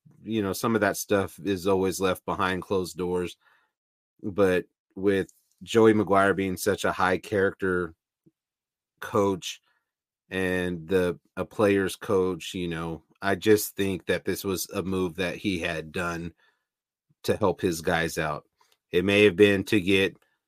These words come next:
um, Loic in there because, you know, we did have a depleted wide receiver room. You know, there's v-, those possibilities. Maybe he wasn't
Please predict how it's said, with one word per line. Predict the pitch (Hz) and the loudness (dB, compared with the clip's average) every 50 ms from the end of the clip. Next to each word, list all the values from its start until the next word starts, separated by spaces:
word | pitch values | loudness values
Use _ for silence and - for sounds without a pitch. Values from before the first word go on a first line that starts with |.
| _ _ _ _ _ _ _ _ _ _ _ _ _ _ | _ _ _ _ _ _ _ _ _ _ _ _ _ _
um, | - 85 85 85 82 80 78 _ _ - 98 | -12 -10 -8 -6 -8 -8 -10 _ _ -4 2
Loic | 101 101 101 104 104 - - | 4 6 8 8 6 6 4
in | 104 98 101 95 | 2 2 4 4
there | 95 95 95 95 92 92 90 - _ _ _ _ - | 6 6 6 6 4 4 0 -6 _ _ _ _ -12
because, | 98 92 - 107 98 95 85 90 | -10 -6 0 2 2 2 2 -2
you | 95 95 95 | -4 -2 -2
know, | 95 92 92 92 92 90 90 - | 0 2 2 2 2 0 -2 -4
we | 85 101 95 | -4 -4 0
did | 80 101 101 87 | 4 4 4 4
have | 101 101 95 87 | 4 2 2 2
a | 95 85 | 0 -2
depleted | 78 95 87 - - - 101 92 92 87 76 80 | -2 -2 -6 -4 -2 -2 -2 0 0 -2 -4 -2
wide | 90 85 87 80 | -2 -2 -2 -2
receiver | 85 85 - - 98 92 85 90 87 85 | -4 -6 -6 -4 -4 -4 -4 -4 -4 -4
room. | 80 80 80 80 78 76 80 80 _ _ - | -4 -6 -8 -8 -10 -12 -14 -16 _ _ -10
You | 98 90 82 | -8 -8 -6
know, | 82 82 82 85 82 82 | -6 -6 -6 -6 -8 -8
there's | 80 78 85 85 87 85 76 82 | -8 -6 -6 -4 -4 -6 -8 -8
v-, | 80 92 80 - - | -10 -10 -10 -10 -8
those | 95 95 95 90 - | -6 -4 -4 -4 -4
possibilities. | - - 95 95 95 - - 95 82 95 92 92 92 85 90 90 87 82 - - _ _ _ _ _ _ _ _ _ _ _ _ _ _ - | -2 2 2 2 2 0 -4 -6 -4 -4 -2 -2 -2 -4 -4 -6 -8 -10 -12 -16 _ _ _ _ _ _ _ _ _ _ _ _ _ _ -2
Maybe | 87 92 92 90 92 | 0 2 2 2 2
he | 87 104 101 | 2 2 4
wasn't | 95 101 98 87 95 92 87 | 4 4 4 4 2 -2 -4